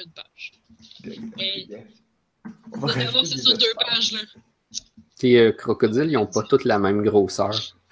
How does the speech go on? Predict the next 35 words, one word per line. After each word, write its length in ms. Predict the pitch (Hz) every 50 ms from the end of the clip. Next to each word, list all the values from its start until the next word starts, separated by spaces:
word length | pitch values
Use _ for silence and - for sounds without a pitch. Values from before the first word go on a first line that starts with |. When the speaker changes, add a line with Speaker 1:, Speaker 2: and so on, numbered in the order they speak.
| - - - -
Speaker 2:
Ah, 520 | 170 175 165 151 135 120 - 156 165 147 151 175
là, 160 | 190 214 233
là ! 480 | 214 185 180 190 220 214 - - - - - - - - - - - - - 784 784 - - 807 784 784 - 807 831 762 - - 740 740 - - - - 427 427 - - - - _ _ _ _ _ _ _ _ _ _ - - - 605 587 740 740 740 740 762 740 - - _ _ _ _ _ _ _ _ _ _ - 254 - _ _ _ - _ _ _ _ _ _ _ _ _ _ - - _ _ _
Bon, 180 | - 135 135 - -
à 140 | - 151 170
peu 240 | 165 - 147 131 -
près... 280 | - - - 120 - -
Non, 180 | 117 123 143 151
mais 140 | 117 104 104
gars, 240 | 110 123 135 139 139
là, 140 | 135 123 120
c'est 100 | 123 -
parce 140 | - 117 117
que 100 | - 123
les, 280 | 113 107 110 110 107 - -
les 120 | - 117 113
crocodiles, 480 | - - 120 - 131 123 135 165 175 170
ils 60 | 147
ont 80 | 127
la 140 | 123 123 120
largeur 460 | 123 131 135 135 131 151 156 156 160 151
du 80 | 127 120 -
texte. 680 | - 156 139 110 - - - - - - - - _ _ _ _ _ _ _ _
Puis 120 | _ - -
les 120 | 107 110
petits, 540 | - - - - - - - - 147 165 180
ben, 460 | 160 120 95 92 92 95 95 95 95 -
eux 120 | 98 101
autres, 60 | 147 135
Speaker 3:
Ouais, 320 | 123 113 107 104 107 107
Speaker 2:
ils 40 | 104
Speaker 3:
ok. 60 | 98 113 120
Speaker 2:
montent 120 | 127 117 131
la 140 | 117 104 -
garde 440 | 123 123 120 120 117 123 117 110 -